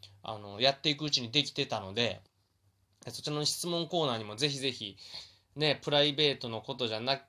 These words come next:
プライベートでもいいけどね、答えられる範囲であれば、うん、ぜひぜひ答えていきたいと思いますので、ぜひなんかその、匿名でも構いません。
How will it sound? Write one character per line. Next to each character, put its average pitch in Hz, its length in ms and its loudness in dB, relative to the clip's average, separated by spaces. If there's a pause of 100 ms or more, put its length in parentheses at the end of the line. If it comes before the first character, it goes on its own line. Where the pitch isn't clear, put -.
(260)
プ 127 80 -6
ラ 123 80 4
イ 143 60 2
ベ 185 80 -4
ー - 20 -4
ト 160 100 -8
で 120 60 -6
も 110 80 -6
い 135 100 -6
い 165 60 -16
け 127 160 0
ど 101 100 -8
ね、 147 240 0 (140)
答 127 260 2
え 123 40 4
ら 110 60 2
れ - 60 2
る - 180 -2 (120)
範 185 100 6
囲 160 60 2
で 123 80 4
あ 135 60 8
れ 151 100 8
ば、 127 320 6 (580)
う 120 100 -4
ん、 110 260 -4 (140)
ぜ 123 140 -4
ひ 127 60 -2
ぜ 120 140 -4
ひ - 20 -14
答 117 200 0
え 113 80 2
て 131 100 -2
い 127 40 -2
き 123 80 -12
た 117 100 2
い 110 60 0
と 113 80 -6
思 123 160 0
い 127 60 -2
ま 123 120 -2
す 117 120 -6
の 107 100 -6
で、 101 280 -10 (360)
ぜ 156 160 -2
ひ 139 100 -4
な 123 120 -2
ん 117 60 -6
か 113 100 -6
そ 110 100 -8
の、 104 460 -6 (260)
匿 135 260 -4
名 123 220 2
で 120 100 2
も 101 380 -6
構 127 220 0
い 120 60 -2
ま 113 120 -6
せ 107 180 -4
ん。 92 80 -12